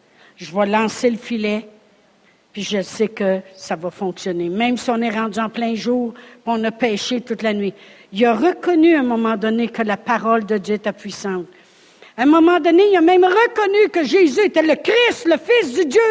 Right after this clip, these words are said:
vivant. Puis Dieu, <laughs> puis Dieu lui, puis Jésus lui a dit, il dit, « Tu sais que c'est pas la chair et le sang qui t'ont révélé ça, là. Tu l'as reconnu. » Amen. Il a reconnu aussi que le nom de Jésus était puissant.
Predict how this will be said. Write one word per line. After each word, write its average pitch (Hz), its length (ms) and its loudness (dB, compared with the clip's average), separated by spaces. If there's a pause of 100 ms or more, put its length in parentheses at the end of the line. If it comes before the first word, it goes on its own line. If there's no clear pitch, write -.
vivant. 392 480 0 (720)
Puis 233 140 -6
Dieu, 220 420 -2
<laughs> - 60 -18
puis 254 120 -4
Dieu 285 280 2
lui, 262 340 0 (220)
puis 254 120 -4
Jésus 294 440 2
lui 294 180 2
a 247 80 6
dit, 214 220 -2
il 285 120 0
dit, « 214 180 -10
Tu - 100 -20
sais 349 320 0
que 247 340 0 (500)
c'est 233 160 -2
pas 277 160 2
la 262 140 2
chair 262 360 0
et 247 60 2
le 226 120 0
sang 320 280 -2
qui - 140 -18
t'ont 240 160 -2
révélé 202 440 -2
ça, 190 300 -4
là. 160 120 -6 (560)
Tu - 160 -6
l'as 214 220 2
reconnu. » 208 680 -6 (680)
Amen. 220 520 -4 (600)
Il 247 140 2
a 294 80 2
reconnu 403 500 0 (100)
aussi 403 240 0
que 349 120 0
le 311 180 2
nom 427 720 4
de 330 60 2
Jésus 320 560 6
était 262 220 0
puissant. 247 560 -4